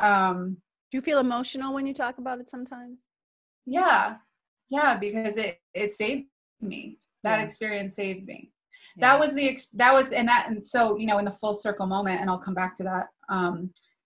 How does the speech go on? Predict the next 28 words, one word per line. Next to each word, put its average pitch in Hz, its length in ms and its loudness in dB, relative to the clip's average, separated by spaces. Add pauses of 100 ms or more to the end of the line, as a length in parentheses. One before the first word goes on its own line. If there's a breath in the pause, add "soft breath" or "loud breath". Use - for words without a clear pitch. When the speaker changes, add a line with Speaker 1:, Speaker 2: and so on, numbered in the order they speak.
(140)
Speaker 1:
of 196 120 4
what's 190 300 4
going 190 340 2
on, 190 600 6 (260)
having 240 440 6
a, 208 240 4
have, 220 340 6
of 208 260 6 (300)
wondering, 214 500 4
like, 180 180 4 (440)
"Oh 220 120 4
my 208 160 8
gosh, 208 360 6
what 214 120 4
happens 214 480 0
when 208 340 -2
everybody's 214 500 2
di-, 214 180 6
your 214 280 0
world 233 360 8
is 208 160 0
literally 214 380 4
falling 190 440 0
apart. 180 440 2
You 208 100 -4
have 208 220 4
no 214 200 0
control." 190 680 -4